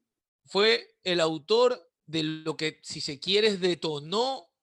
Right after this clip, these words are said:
el movimiento antivacunas moderno. Él realizó un, es un médico que realizó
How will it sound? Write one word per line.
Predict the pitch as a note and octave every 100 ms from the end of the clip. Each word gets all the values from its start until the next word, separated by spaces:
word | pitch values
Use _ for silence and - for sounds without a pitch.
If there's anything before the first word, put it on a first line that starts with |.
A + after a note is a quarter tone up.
| _ _ _ -
el | D3+
movimiento | D3 D3+ D#3 G3 G#3
antivacunas | F3+ F3 C#3 - G3 G3+ F3
moderno. | D3+ C#3+ D#3+ A#2+ G#2+ F#2+ _ _ _ _ _
Él | A3+ C#4
realizó | C#4 A#3+ G3+ A3+
un, | A3+
es | F#3+
un | F#3+ G3
médico | G#3 D#3 D3+ F3 E3+
que | D#3+
realizó | D3 C#3+ - G3